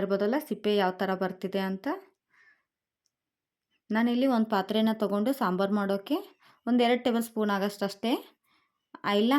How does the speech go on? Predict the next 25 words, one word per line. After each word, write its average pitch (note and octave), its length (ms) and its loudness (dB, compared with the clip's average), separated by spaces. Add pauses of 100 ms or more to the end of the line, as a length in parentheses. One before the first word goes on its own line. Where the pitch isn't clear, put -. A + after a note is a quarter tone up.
ಹಾಕ್ತಾಯಿದ್ದೀನಿ. G3 640 0 (100)
ಇದು G#3+ 100 -2 (100)
ಕಟ್ಟಿನ A3 360 2
ಸಾರಲ್ಲ, G3+ 300 0 (140)
ಎಣ್ಣೆ G3 180 -2 (100)
ಜಾಸ್ತಿ F3+ 360 -2
ಆದರೆ G#3 160 -4 (100)
ಚೆನ್ನಾಗಾಗಲ್ಲ. F#3+ 640 -2 (1120)
ಒಂದು A#3+ 180 2
ಅರ್ಧ G#3 140 -2 (100)
ಟೇಬಲ್ A#3+ 240 -2
ಸ್ಪೂನ್ G#3 240 -2
ಆಗಷ್ಟು G3+ 280 -2 (100)
ಜೀರಿಗೆ G#3 340 0 (500)
ಮತ್ತು A#3 240 -2
ಒಂದು G3+ 140 0
ಅರ್ಧ F3+ 140 -2 (100)
ಟೇಬಲ್ G3 240 -2
ಸ್ಪೂನ್ G3 260 -8
ಆಗಷ್ಟು F#3+ 280 -6 (100)
ಸಾಸಿವೆನ G3 500 -2
ಹಾಕ್ಕೊಂಡು, F#3+ 460 -4 (1040)
ಜೀರಿಗೆ C#4 340 2
ಸಾಸಿವೆ B3+ 340 0
ಚಟಪಟ A3+ 380 -2